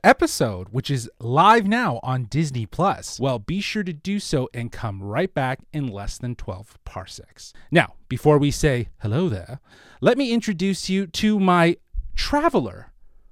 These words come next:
from the Outer Rim who's joining me today.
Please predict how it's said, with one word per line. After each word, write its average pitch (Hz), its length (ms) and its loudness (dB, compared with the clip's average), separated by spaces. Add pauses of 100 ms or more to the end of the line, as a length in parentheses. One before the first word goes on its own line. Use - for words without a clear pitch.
(180)
from 160 180 2
the 151 200 -2
Outer 208 340 6
Rim 160 460 2 (320)
who's 127 300 -2
joining 175 420 4
me 147 180 0
today. 110 600 -4